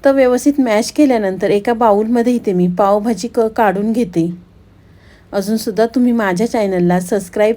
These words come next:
केलं नसेल तर प्लीज एक माझ्यासाठी नक्कीच सबस्क्राईब करा. तर पाहू शकता, एका बाउलमध्ये ही सगळी भाजी काढून घेतलेली आहे.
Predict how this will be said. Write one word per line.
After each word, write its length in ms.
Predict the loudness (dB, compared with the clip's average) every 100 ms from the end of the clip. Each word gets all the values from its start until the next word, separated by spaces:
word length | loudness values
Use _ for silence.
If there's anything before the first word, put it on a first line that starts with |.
| 0
केलं 240 | 0 0
नसेल 560 | -2 -4 -4 -4 -4 -4
तर 80 | -4
प्लीज 360 | -4 -4 0
एक 140 | 0 0
माझ्यासाठी 540 | -4 -4 -4 -6 -4
नक्कीच 480 | -4 -6 -6 -6 -4
सबस्क्राईब 480 | -6 -4 -2 -2 -2
करा. 280 | -4 -4 -6 -14 -20 -20 -20 -20 -20 -20 -12 -6
तर 80 | -2
पाहू 300 | 0 0 0
शकता, 340 | -4 -2 -2
एका 260 | -2 -2 -2
बाउलमध्ये 580 | 0 -2 -2 -4 -2 -2
ही 100 | -2
सगळी 420 | -6 -6 -4 -4
भाजी 280 | -2 -4 -2
काढून 420 | 0 0 -2 -2
घेतलेली 400 | -4 -4 -4 -2
आहे. 380 | 0 -2 -6